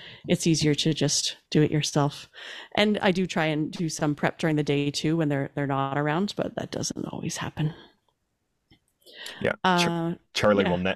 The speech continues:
Speaker 2: n-, she takes two naps a day, and it's gotten to the point where, like, during those naps is when I need to do the prep work to cook the meal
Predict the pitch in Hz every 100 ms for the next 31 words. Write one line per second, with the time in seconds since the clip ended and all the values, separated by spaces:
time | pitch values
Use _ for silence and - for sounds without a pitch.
0 | - 101 104 - 104 - 95 - 127 117
1 | 110 - 104 98 87 82 82 92 85 82
2 | 82 - - 92 - 101 85 82 - 92
3 | 78 82 78 - - 73 - _ _ _
4 | - 104 104 98 92 90 95 90 87 -
5 | 85 - - 87 80 92 90 90 78 92
6 | 87 80 71 98 90 90 85 - - 92
7 | - 104 - - 90 90 87 85